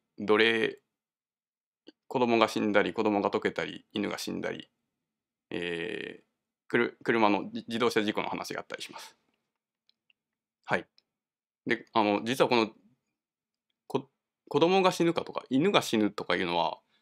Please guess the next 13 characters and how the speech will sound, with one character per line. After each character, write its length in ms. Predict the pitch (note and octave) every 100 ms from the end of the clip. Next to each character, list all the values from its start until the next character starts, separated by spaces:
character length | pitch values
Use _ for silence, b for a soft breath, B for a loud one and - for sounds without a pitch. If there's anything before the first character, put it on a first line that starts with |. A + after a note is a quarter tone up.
| _ -
な 100 | A#2
ん 20 |
か 180 | F2+ D2+ A2+
こ 60 |
の 120 | G#2+ -
Does 380 | G#2+ A#2+ D#3+ E3+
the 160 | D3 C#3 A#2+
Dog 360 | A#2+ - C#3
Die 200 | C#3 A2
と 100 | E2+
い 220 | E2+ E2+
う、 80 | E2 _ _
え 480 | - - - - -